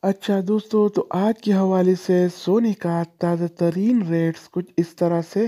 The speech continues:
हैं। चौबीस कैरेट वाला एक ग्राम सोने की कीमत दो सौ इक्कीस रियाल और सतासठ हलाला है, जबकि चौबीस कैरेट वाला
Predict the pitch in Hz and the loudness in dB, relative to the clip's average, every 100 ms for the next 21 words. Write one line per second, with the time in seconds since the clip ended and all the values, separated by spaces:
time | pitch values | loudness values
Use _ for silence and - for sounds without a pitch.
0 | - 175 170 170 - - - - - 233 | -2 -2 -2 -4 -12 -20 -20 -14 -2 2
1 | 240 247 - - 196 233 175 170 170 175 | 2 0 -2 0 2 0 -2 -2 -2 -4
2 | - _ 214 240 185 175 175 - 175 170 | -8 _ -2 0 -2 -2 -4 -4 -6 -4
3 | 180 175 190 190 190 - - - - - | -4 -4 -2 -2 -4 -8 -20 -20 -16 -4
4 | 165 170 180 - 233 - 185 - 175 180 | -2 0 -2 -2 -4 -4 -8 -6 -4 -2
5 | 180 180 208 - - _ 175 175 - 170 | -2 -2 -4 -8 -20 _ -4 -4 -4 -4
6 | 175 175 170 220 247 _ _ - 185 175 | -2 -4 -2 -4 -4 _ _ -4 -2 0
7 | 175 175 175 175 175 - - - - 202 | 0 0 0 0 -2 -6 -20 -10 -4 -2
8 | 208 202 240 240 254 - - 214 240 180 | -2 -2 0 2 0 -2 -2 0 0 -4
9 | 175 170 | -4 -2